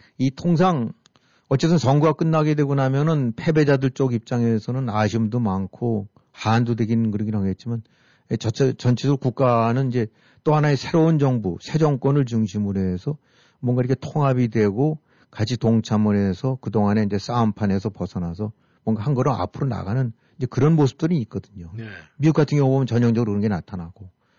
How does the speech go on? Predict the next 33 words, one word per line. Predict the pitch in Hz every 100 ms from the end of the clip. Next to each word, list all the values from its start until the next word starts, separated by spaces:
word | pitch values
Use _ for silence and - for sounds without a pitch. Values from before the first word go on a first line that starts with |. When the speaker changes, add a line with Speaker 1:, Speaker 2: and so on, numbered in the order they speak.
| _ _ -
Speaker 1:
예. | 101 95 92 90 _ _ _ _ _ _
이게 | - 131
뭐 | 156 123
간발의 | - 110 139 151 165 151
차, | 156
간발의 | 143 143 143 143
차지면 | 156 165 139
영점칠삼 | 120 - 139 - 147 139
퍼센트 | - 123 120 123
얘기를 | 107 110
하고 | 104 98
그러는데, | 90 90 92 90
Speaker 2:
음. | 113 107 95 - _ _
Speaker 1:
아, | 107 104
미국도 | 147 165 185
보게 | 175
되면 | 156 160 180 104 _ _
몇만 | - 143 160 160
표밖에 | 165 151 139 165
안 | 120 120
진 | 135 127 113
그런 | 113 123
사례도 | 107 113 104 104
있었고, | - 139
무엇보다도 | 135 156 151 143 139
알고랑 | 117 120 113 113 107 113 95 - _ _ _
그 | - 117 107 107
붙었던 | 113 110 - 98 98 160 -
Speaker 2:
예. | 123 104 -
Speaker 1:
어, | 113 104
그 | 127 117 113
저기 | 117 110 107
싸움에서는 | - 131 113 104 - 131